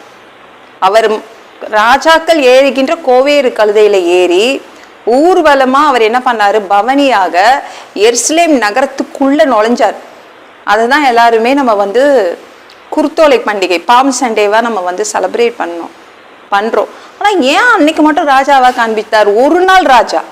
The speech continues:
ஒரு நாள் ராஜாவாக ஏன் அன்னைக்கு காண்பிக்கணும்? அவர் தான் சீன் போட மாட்டாரே, அவர் தான் பெருமை அடிச்சுக்க மாட்டாரே. தன்னை யோசேப்பு பையனா தான் காண்பிச்சாரு. "நான் ஒரு தச்சன், நான் ஒரு கார்பெண்டர்" தான் சொல்லிக்கிட்டாரு.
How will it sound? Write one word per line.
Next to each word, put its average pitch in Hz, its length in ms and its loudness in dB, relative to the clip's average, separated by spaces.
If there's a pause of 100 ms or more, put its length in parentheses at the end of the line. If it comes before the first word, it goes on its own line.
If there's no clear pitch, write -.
(680)
ஒரு 370 200 2
நாள் 381 320 2
ராஜாவாக 311 460 4 (300)
ஏன் 359 160 4
அன்னைக்கு 285 320 -2
காண்பிக்கணும்? 233 560 -2 (120)
அவர் 247 280 0
தான் 269 320 0 (260)
சீன் 330 280 -2
போட 226 120 0
மாட்டாரே, 180 480 -2 (560)
அவர் 320 220 0
தான் 392 140 0
பெருமை 339 340 2
அடிச்சுக்க 262 300 -4
மாட்டாரே. 202 460 0 (520)
தன்னை 269 260 0 (320)
யோசேப்பு 302 480 -2
பையனா 254 300 0
தான் 277 200 -2
காண்பிச்சாரு. 180 580 -4 (480)
"நான் 240 220 2
ஒரு 233 220 0
தச்சன், 220 480 -2
நான் 233 180 2
ஒரு 233 100 0
கார்பெண்டர்" 247 680 0
தான் 277 140 -4
சொல்லிக்கிட்டாரு. 180 600 -2